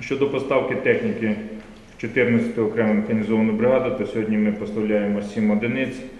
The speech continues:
В цілому відбір та призначення техніки проводиться зі складнощами. Великий відсоток відбракованої техніки пояснюється тим, що поставлені дуже жорсткі вимоги до технічного стану, мотивуючи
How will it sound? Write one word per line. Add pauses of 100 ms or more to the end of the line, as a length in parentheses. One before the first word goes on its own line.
(380)
В
цілому
відбір
та
призначення
техніки
проводиться (160)
зі
складнощами. (520)
Великий
відсоток
відбракованої
техніки (280)
пояснюється
тим,
що
поставлені
дуже
жорсткі (460)
вимоги
до
технічного
стану,
мотивуючи